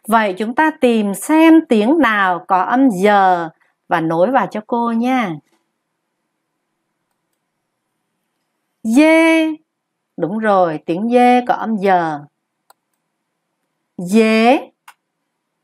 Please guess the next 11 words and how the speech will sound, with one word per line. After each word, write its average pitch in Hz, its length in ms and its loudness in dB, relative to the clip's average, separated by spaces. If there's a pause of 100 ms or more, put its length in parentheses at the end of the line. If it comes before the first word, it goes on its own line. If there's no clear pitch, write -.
(160)
có 165 180 -2
âm 220 240 -4
giờ. 175 460 -2 (1600)
Dâu 320 680 2 (720)
có 165 180 -2
âm 240 240 -4
giờ. 185 500 -2 (1200)
Dừa 226 680 2 (760)
có 165 220 0
âm 233 260 -4
giờ. 185 460 0